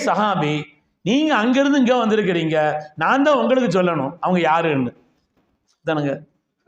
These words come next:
யாராவது வெளியில இருந்து வந்திருக்கிறாங்கன்னா அவங்கள சொல்லணும், "இவர் அப்படி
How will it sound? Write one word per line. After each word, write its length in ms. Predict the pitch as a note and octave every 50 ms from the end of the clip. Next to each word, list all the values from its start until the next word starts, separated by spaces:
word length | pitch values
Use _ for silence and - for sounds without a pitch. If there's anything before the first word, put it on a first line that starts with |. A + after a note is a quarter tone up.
| - - _ _ _ _ _ _ _ _ _ _ -
யாராவது 160 | D3+ F#3 F3+
வெளியில 220 | E3 F#3 G3 G3
இருந்து 180 | G3+ G3+ G#3 F3+
வந்திருக்கிறாங்கன்னா 640 | E3 F3 F#3+ G3 F#3 F3+ F3 E3+ E3+ F3+ G3+ A3 G3
அவங்கள 220 | F3+ F#3 G3 F#3+ F#3+
சொல்லணும், 320 | - E3+ E3+ E3+ E3 D#3 D#3+
"இவர் 160 | D#3+ D#3 D3
அப்படி 200 | C#3+ C#3 D3